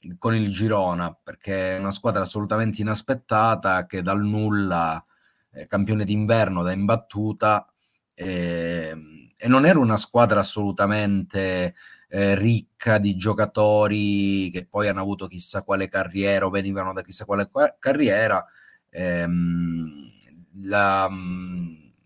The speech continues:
i, i due fari della squadra erano i due attaccanti, la coppia d'attacco. Molti secondo me la ricorderanno, formata da Kovacevic e Daniat.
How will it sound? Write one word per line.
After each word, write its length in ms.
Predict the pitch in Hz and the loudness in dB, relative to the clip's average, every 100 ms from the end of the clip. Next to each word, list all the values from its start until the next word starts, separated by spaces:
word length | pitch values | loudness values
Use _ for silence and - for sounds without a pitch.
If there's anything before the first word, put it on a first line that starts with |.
| _ _ _ | _ _ _
i, 340 | 104 107 - | -8 -8 -2
i 60 | 110 | 2
due 220 | 117 127 | 6 8
fari 340 | 123 139 127 104 | 8 8 8 6
della 240 | 104 131 | 4 4
squadra 300 | - 120 135 | 4 6 6
erano 280 | 127 107 98 | 4 2 0
i 60 | |
due 100 | 92 | 0
attaccanti, 500 | 98 92 87 107 92 | -2 -2 0 0 2
la 100 | 92 | -2
coppia 260 | 90 95 92 | -4 -6 -4
d'attacco. 1080 | 90 90 104 90 - - 87 85 82 87 - _ _ _ | -4 0 2 2 0 -8 -6 -4 -4 -6 -6 _ _ _
Molti 340 | 90 104 104 104 | -4 -2 -2 -2
secondo 220 | 92 98 | 0 2
me 40 | 113 | 4
la 60 | |
ricorderanno, 1200 | 98 98 101 92 101 95 90 90 87 87 85 85 82 | 2 0 -2 0 2 2 2 0 -2 -2 -2 -2 -2
formata 340 | - 101 98 | -2 -2 0
da 120 | 98 | 0
Kovacevic 580 | - 104 107 107 110 - | 0 2 2 4 2 2
e 60 | 101 | 0
Daniat. 840 | 95 92 92 92 90 _ - 90 | 0 -2 -2 -2 -2 _ -6 -6